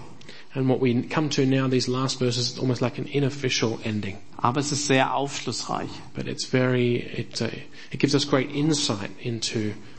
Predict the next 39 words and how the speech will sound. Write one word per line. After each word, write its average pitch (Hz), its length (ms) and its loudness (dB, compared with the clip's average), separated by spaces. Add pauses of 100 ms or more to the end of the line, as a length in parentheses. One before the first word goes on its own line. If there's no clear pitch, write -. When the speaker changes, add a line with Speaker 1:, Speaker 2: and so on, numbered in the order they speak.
(100)
Speaker 1:
Paul, 117 220 0
Silas 117 380 0
and 113 100 0
Timothy 156 260 2
and 139 100 4
what 139 140 2
they 127 100 0
had 123 240 -4
for 110 120 -4
the 107 100 -2
church. - 460 -4 (160)
Speaker 2:
Denn 139 100 8
in 143 100 6
diesen 156 240 4
Sätzen, 180 400 6
das 151 100 -2
spiegelt 202 460 4
sich 180 280 4 (160)
so 151 120 2
ein 151 60 6
bisschen 180 320 4
der 156 140 6 (180)
Herzschlag 156 760 4 (440)
der 127 320 4
ersten 143 460 0
Christen 127 460 0
wider. 113 280 -4 (380)
Speaker 1:
Because - 280 0
we 131 100 6
see 156 380 4
in 127 160 4
these 123 260 4
verses 123 840 2
the - 60 -10 (160)
heartbeat 139 480 0
of 113 180 -2
the 117 60 -4
very 120 300 0
first - 580 0